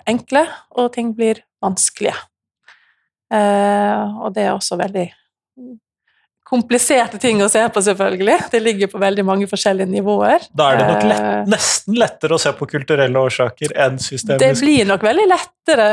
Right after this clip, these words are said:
Speaker 1: mye lettere, det. Og jeg, jeg sier jo ikke at ikke det ligger også, for eksempel, eh, ehm, altså,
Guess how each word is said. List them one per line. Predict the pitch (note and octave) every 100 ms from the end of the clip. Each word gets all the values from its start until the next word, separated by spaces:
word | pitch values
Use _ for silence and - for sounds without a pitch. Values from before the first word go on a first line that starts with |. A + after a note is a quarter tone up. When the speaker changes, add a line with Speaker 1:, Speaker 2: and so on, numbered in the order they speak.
| G#3+
Speaker 1:
mye | A#3 A3
lettere, | B3 - G#3+ G#3
det. | D4+
Og | C#4 C4
jeg, | B3+ G#3 - -
jeg | A3
sier | - G3 B3 G#3
jo |
ikke | G3 G3+
at | -
ikke | G3 A3
det | G3
ligger | F#3 G#3 F#3+ - -
også, | G3 F3+ - F3+ F#3+ F3+
for | F3 G#3+
eksempel, | - G3+ F3 - G3+ - -
eh, | - - A3+ G3+ _ _ _ _
ehm, | - - G3 G3+ G3 G3+ G3 - - - - - - - _ _ _ _ _ _ _ _ _ _ _ _ _ _ - F3 - -
altså, | G3+ G3+ G3